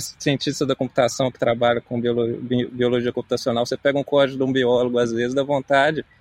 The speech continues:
você jogar fora e reescrever do zero. É lógico que,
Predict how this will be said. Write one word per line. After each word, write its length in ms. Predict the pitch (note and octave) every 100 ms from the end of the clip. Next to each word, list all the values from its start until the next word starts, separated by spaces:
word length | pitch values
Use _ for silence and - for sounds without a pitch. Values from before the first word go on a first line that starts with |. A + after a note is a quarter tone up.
| _ _ _
você 160 | - B2
jogar 300 | C#3+ D#3 D#3
fora 440 | - D3 E3+ E3+
e 60 | E3+
reescrever 480 | E3+ - E3+ D#3+
do 100 | E3
zero. 400 | F#3 F3+ D3 B2 - _ _ _ _ _ _ _ _
É 60 | B2+
lógico 340 | D3 E3 -
que, 340 | E3 D3 B2+